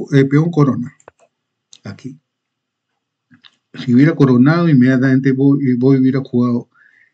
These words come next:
caballo F seis y sería jaque. Y obviamente aquí se tiene que sacrificar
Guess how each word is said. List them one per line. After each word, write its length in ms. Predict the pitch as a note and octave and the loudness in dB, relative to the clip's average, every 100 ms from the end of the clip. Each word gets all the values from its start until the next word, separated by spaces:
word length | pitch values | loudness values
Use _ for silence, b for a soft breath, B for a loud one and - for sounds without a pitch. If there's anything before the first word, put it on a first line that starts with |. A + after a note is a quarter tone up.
| _ _ | _ _
caballo 440 | - A#2+ C3+ C3+ | -4 0 2 2
F 260 | B2+ C#3+ C3 | 0 0 -2
seis 400 | B2+ A3+ G#3+ - | 0 -2 -2 -6
y 80 | C3+ | -8
sería 500 | A#2 A#2+ C#3+ D#3 - _ _ _ _ _ _ _ _ _ B B _ _ | -4 0 0 0 -4 _ _ _ _ _ _ _ _ _ B B _ _
jaque. 540 | - E3 D3+ G3 A#3 _ _ _ _ _ _ _ _ _ _ _ _ B B _ | -4 -2 -2 -6 -8 _ _ _ _ _ _ _ _ _ _ _ _ B B _
Y 100 | D3 | 2
obviamente 560 | D#3 D3+ C#3 D3+ C#3+ C3+ | 6 6 6 4 4 0
aquí 400 | C#3+ C#3+ D#3 - _ _ _ _ _ _ _ | 2 2 2 -6 _ _ _ _ _ _ _
se 160 | B2 | -2
tiene 360 | A#2+ D#3 D#3+ D3 | 2 2 2 2
que 100 | C3 | -2
sacrificar 920 | B2 A2+ A2 G2+ A#2+ A#2+ C#3 C3+ C#3+ | -4 -8 -8 -6 -6 0 0 0 -2